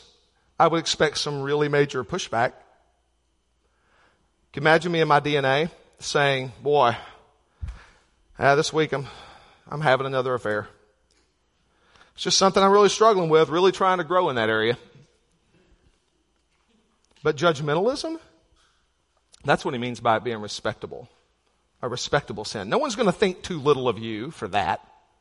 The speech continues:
And no one did of me. But Jesus, no, he doesn't talk about it like it's a respectable sin. He describes it as being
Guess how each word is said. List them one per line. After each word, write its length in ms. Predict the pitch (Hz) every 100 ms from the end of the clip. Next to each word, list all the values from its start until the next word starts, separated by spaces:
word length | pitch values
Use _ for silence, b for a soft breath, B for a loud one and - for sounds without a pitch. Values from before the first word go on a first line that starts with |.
| _ _ _ _ _ _ _ _ _ _ _ -
And 140 | 156
no 80 | 160
one 160 | 147
did 140 | 147 135
of 100 | 131
me. 240 | 151 - _ _ _ _ _ _ _ _ _ _ _ _ _ _ _ -
But 140 | 151
Jesus, 720 | 127 165 190 269 - - - - _ _ _ _ _ _ _ _ _ _ _ _ _ -
no, 360 | 107 101 143 - _ _ _ _ _ -
he 100 | 135
doesn't 260 | 139 127
talk 260 | - 120 120
about 220 | 113 113
it 60 | 117
like 200 | 120 117
it's 140 | -
a 60 | 107
respectable 640 | 110 - 107 107 - 104
sin. 320 | - 104 117 - _ _ _ _ _ _ _ _ _ _ _ _ _ _ _ _ _ _
He 120 | -
describes 520 | 165 160 - 160 143 135
it 100 | 131
as 120 | 123
being 360 | 135 127 113